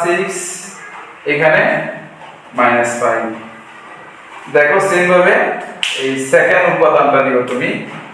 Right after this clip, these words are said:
দুই নম্বর সারির সবগুলো দুই নম্বর উপাদান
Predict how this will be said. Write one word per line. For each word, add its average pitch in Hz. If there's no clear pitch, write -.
দুই 170
নম্বর 180
সারির 175
সবগুলো 165
দুই 151
নম্বর 156
উপাদান 135